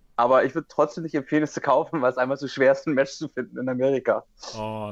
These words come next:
Speaker 1: Und in
Speaker 2: nein.
Speaker 1: Amerika war, in Amerika war es zu der Zeit halt noch vormittags. <laughs> So,
Speaker 2: Oh
Speaker 1: am
Speaker 2: nein.
Speaker 1: Release-Tag.
Speaker 2: Oh
Speaker 1: Also
Speaker 2: nein.
Speaker 1: das heißt, es war
Speaker 2: Top.
Speaker 1: nach drei Stunden online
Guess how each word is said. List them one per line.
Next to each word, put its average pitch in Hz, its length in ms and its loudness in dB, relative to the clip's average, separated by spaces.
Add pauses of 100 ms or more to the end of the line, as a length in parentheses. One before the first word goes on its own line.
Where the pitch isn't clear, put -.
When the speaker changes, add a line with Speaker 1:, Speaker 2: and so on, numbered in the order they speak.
Speaker 1:
Und 123 200 6
in 127 100 2
Speaker 2:
nein. - 20 6
Speaker 1:
Amerika 151 500 6
war, 147 220 4
in 147 200 -2
Amerika 147 400 2
war 135 120 2
es 135 60 -8
zu 131 80 -6
der 135 140 2
Zeit 127 160 0
halt 120 140 2
noch 113 180 -8
vormittags. - 640 -8
<laughs> - 60 -20 (120)
So, - 220 -2
Speaker 2:
Oh 101 540 -4
Speaker 1:
am 90 140 -2
Speaker 2:
nein. 131 160 0
Speaker 1:
Release-Tag. 123 580 -2 (100)
Speaker 2:
Oh 98 300 -12
Speaker 1:
Also 120 220 0
Speaker 2:
nein. 120 60 0
Speaker 1:
das 127 160 -6
heißt, 127 300 4
es 123 100 -16
war 135 200 6
Speaker 2:
Top. 120 80 0
Speaker 1:
nach 131 140 0
drei 135 180 4
Stunden 139 280 -2
online 151 480 4